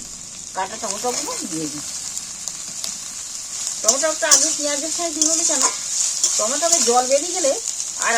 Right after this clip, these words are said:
আদা রসুনটা ভাজা যাবে না, যার ফলে আমি পেঁয়াজ, টমেটোটা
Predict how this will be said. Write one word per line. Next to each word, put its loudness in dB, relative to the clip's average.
আদা 2
রসুনটা 0
ভাজা 0
যাবে 0
না, 0
যার 2
ফলে 0
আমি -2
পেঁয়াজ, 0
টমেটোটা 2